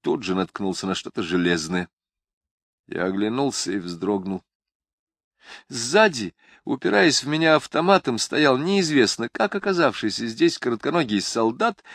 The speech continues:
и, не мигая, смотрел на меня своими раскосыми азиатскими глазами. Я всё понял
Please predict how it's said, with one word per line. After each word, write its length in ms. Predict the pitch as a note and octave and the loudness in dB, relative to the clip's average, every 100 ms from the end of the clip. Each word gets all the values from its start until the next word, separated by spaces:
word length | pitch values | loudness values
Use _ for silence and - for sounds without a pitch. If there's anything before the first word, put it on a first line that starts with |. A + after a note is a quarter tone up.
| - | -8
и, 120 | - | -4
не 120 | D3+ D3 | -2 0
мигая, 380 | D3+ D#3+ D#3 | 2 6 6
смотрел 460 | C3 B2+ A#2+ C3 B2 | 4 0 -4 0 0
на 60 | A#2 | 0
меня 260 | A#2 B2 | 0 0
своими 340 | - A2+ A2 G#2+ | 0 0 0 2
раскосыми 1000 | A2+ - - - G#3 F#3+ - C#3 C3 A2+ | 2 0 -6 0 2 2 -2 -4 -2 -2
азиатскими 840 | G#2+ G2 G#2 A2+ - - - G2+ | -2 -2 -2 -2 -6 -16 -12 -10
глазами. 600 | F2 F#2+ F#2 F2+ G#2 F#2+ - _ _ _ _ _ _ _ _ _ _ | -6 -6 -2 0 0 -2 -8 _ _ _ _ _ _ _ _ _ _
Я 320 | - A2 C3+ A#2+ | -6 0 2 0
всё 480 | - - A#2 A#2+ | -2 -2 0 0
понял 640 | - - A2 A2 G#2 F#2+ | -2 -4 -2 -2 0 -2